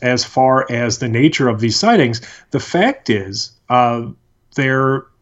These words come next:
being reported by and happening to, uh, very, very real people, uh, who, who are having these, these life-changing events, uh, you know, just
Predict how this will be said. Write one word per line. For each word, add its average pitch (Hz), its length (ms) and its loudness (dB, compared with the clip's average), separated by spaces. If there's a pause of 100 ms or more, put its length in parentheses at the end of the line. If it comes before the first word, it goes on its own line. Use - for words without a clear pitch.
(120)
being 220 240 6
reported 202 500 4
by 110 220 2
and 120 180 -4
happening 156 560 0
to, 123 540 2 (400)
uh, 131 240 0
very, 175 540 6
very 156 320 4
real 139 420 4
people, - 640 -2 (160)
uh, 123 320 0
who, 143 280 4
who 151 200 2
are 147 400 6
having 131 580 -2
these, 117 280 0
these 117 440 -4
life-changing 127 1080 0
events, 143 640 2 (480)
uh, 127 360 2
you 143 120 0
know, 120 320 -4
just - 320 -8